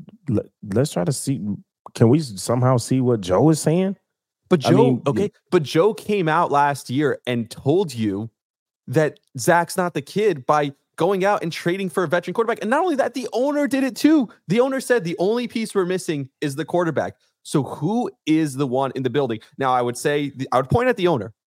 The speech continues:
Speaker 2: because that's the one constant, right? You talked about the running back situation when you were there. Who is the one constant that's been there this whole time? It's the owner. He was there when you were there. He's there now.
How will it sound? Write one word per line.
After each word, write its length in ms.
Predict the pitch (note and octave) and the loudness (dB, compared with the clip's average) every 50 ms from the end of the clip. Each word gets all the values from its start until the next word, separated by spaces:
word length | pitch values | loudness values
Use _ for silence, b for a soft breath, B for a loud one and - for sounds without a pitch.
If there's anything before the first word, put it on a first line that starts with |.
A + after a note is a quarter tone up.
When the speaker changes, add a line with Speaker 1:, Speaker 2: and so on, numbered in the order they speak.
| _ _ _ _ _ - | _ _ _ _ _ -6
Speaker 2:
because 200 | C3+ - D#3+ A#2+ | -2 0 2 2
that's 240 | E3+ F3 G#3 - - | 4 2 2 2 0
the 80 | G3 | 0
one 140 | F#3 F#3 E3+ | 0 0 -2
constant, 420 | - G3+ G#3 G#3+ - - A#2+ E2 | -2 -2 -2 -2 -4 -6 -6 -2
right? 120 | F#2 C#3+ E3 | -2 -2 -2
You 100 | E3+ D3 | -2 0
talked 240 | - E3+ F3 - - | 0 0 0 0 0
about 280 | C#3+ D#3 D3+ C#3+ G#2 | 0 2 2 2 2
the 80 | C#3 C3 | 0 0
running 220 | C3+ D#3 F3+ E3+ | 0 0 0 0
back 180 | C#3+ B2+ A#2+ A#2+ | 0 0 0 0
situation 440 | - B2+ A#2 C3 B2+ C3 - C3+ A#2 | -4 -6 -4 -2 -2 -2 -2 -4 -4
when 100 | A#2 C#3+ | -2 -2
you 80 | F3 | 0
were 100 | F#3+ E3+ | 0 0
there. 240 | A2+ A2 E2+ D#2+ - _ _ _ _ | 0 -2 -4 -6 -8 _ _ _ _
Who 160 | - G3 A3+ | -2 -2 0
is 100 | A3+ F3 | 0 0
the 100 | F3 F#3+ | 0 0
one 220 | F3+ F3+ F#3 F3+ E3+ | 0 0 0 -2 -2
constant 580 | - E3+ E3+ E3+ E3+ - - B2+ A2 G#2+ - _ | -4 -4 -2 -2 -4 -4 -2 -4 -4 -4 -6 _
that's 200 | - C3 A#2 - | -4 -4 -4 -4
been 240 | - A2 C#3+ D3+ D#3 | -4 -2 -2 0 0
there 160 | D3 D3 C#3+ | 2 0 2
this 140 | C3+ C3 B2 | 0 0 0
whole 160 | C#3+ C#3+ C#3+ | 0 -2 0
time? 360 | C3+ D#3+ D#3 C#3+ G2 D#2+ G2 - _ _ _ _ _ - | 0 -2 -2 -2 -2 -6 -10 -14 _ _ _ _ _ -4
It's 180 | D3 C3+ - | -4 -4 -2
the 140 | - A#2+ C#3 | 0 2 2
owner. 320 | E3 E3 A#2 - - - _ | 2 2 0 -2 -8 -14 _
He 140 | - G#2 A#2 | -6 -4 -2
was 120 | A2 A2+ | -2 0
there 160 | A2 A#2 A2 G#2 | 0 0 0 0
when 120 | F#2 F#2 | -2 0
you 120 | A#2 E3 | 0 2
were 100 | F3+ F#3 | 2 2
there. 200 | F3 F#3 F3+ E3+ | 2 0 0 0
He's 220 | C#3 A2 B2+ B2+ B2 | 0 -2 -2 0 0
there 180 | C#3 C#3+ C#3+ | 2 2 2
now. 320 | C#3 C#3 C3+ A#2 D#2+ - | 2 0 0 -2 -4 -6